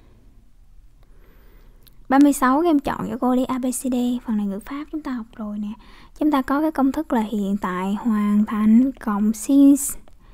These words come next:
cộng quá khứ đơn. Đó. Như vậy thì ở đây chúng ta sẽ có từ since.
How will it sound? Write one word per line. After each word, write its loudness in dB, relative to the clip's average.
cộng 0
quá 2
khứ 0
đơn. 4
Đó. 0
Như 2
vậy -2
thì -6
ở -4
đây -2
chúng -4
ta -2
sẽ -8
có -6
từ -4
since. -2